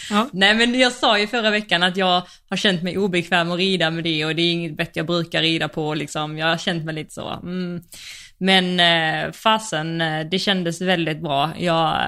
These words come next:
Speaker 2: eh, den, den helgen jag hade i, i helgen, jag hoppade en meter, en och tio på fredagen och sen en och tio på lördagen med Fia. Eh, jag valde att fokusera bara på henne denna helgen.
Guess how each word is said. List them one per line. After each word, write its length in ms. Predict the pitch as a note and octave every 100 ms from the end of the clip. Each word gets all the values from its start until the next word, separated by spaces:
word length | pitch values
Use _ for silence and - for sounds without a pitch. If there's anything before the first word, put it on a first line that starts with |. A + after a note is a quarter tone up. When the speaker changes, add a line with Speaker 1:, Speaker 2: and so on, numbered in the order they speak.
| -
Speaker 2:
eh, 60 | - - _ -
den, 320 | F#3+ G#3+ F#3+ F#3 -
den 180 | A#3
helgen 320 | A#3 A3 F#3+ G3+
jag 120 | F#3+
hade 220 | G3 E3+
i, 400 | D#3+ F3+ E3 E3
i 180 | E3 D#3+
helgen, 300 | F3+ D3 D3+
jag 100 | F3
hoppade 400 | G3 - E3+ E3
en 220 | F#3 F3+
meter, 460 | F3 E3 D#3 - D3+
en 160 | D3+ D#3
och 80 | -
tio 360 | F#3+ E3+ D#3
på 400 | D3 D#3+ D3 D3
fredagen 600 | - F#3+ F3 E3+ F#3 G3+
och 120 | F3+
sen 180 | F#3 E3
en 140 | D#3 D#3
och 100 | -
tio 360 | F#3+ E3+ D3
på 280 | - D#3 C#3+
lördagen 640 | D3 D3+ C3 C3 - C#3+ C#3+
med 500 | D#3+ D3 C#3+ - -
Fia. 400 | - E3 D3 C#3+ - _ - - - _
Eh, 220 | D#3+ D#3
jag 120 | D#3 E3+
valde 200 | F3 D#3
att 60 |
fokusera 440 | D#3 E3 F3 D3 D3
bara 280 | D3+ D3
på 120 | - D#3
henne 300 | E3 D#3 C#3+
denna 180 | D3+
helgen. 380 | D3 C#3 - E3